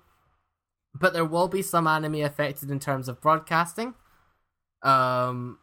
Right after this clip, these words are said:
Speaker 2: and some shows will only be available, for instance, uh, in their subbed form and no longer in their dubbed form. There's, there's gonna be a bunch of shifts around, but there will be,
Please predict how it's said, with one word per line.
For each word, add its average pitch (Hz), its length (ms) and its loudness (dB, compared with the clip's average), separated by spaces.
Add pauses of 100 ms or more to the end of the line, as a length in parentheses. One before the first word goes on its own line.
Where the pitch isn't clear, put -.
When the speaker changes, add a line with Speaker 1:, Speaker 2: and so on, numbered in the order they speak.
(160)
Speaker 2:
and 147 220 -2
some 160 200 0
shows 156 400 -2
will 143 220 -2
only 151 260 -2
be 147 180 -2
available, 135 540 -2
for 131 200 -6
instance, 127 460 -8 (100)
uh, 120 420 -4
in 127 140 -4
their 127 120 -4
subbed 143 360 -4
form 135 340 -4
and 131 100 -6
no 131 100 -2
longer 123 320 -2
in 120 80 -4
their 113 100 -6
dubbed 117 320 -8
form. 120 400 -12
There's, 131 220 -6
there's 147 180 0
gonna 170 160 0
be 160 80 -2
a 147 60 -2
bunch 143 200 -4
of 139 80 -8
shifts - 240 -6
around, 135 300 2
but 143 100 -6
there 135 80 -2
will 131 100 -4
be, 131 360 -4